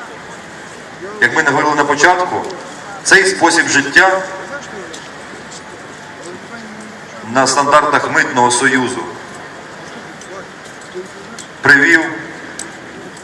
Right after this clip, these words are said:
до поганої координації, до поганого технічного забезпечення. І скільки мільярдів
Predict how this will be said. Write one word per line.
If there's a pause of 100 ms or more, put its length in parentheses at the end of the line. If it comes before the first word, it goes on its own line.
(420)
до
поганої
координації, (1000)
до
поганого
технічного
забезпечення. (760)
І
скільки
мільярдів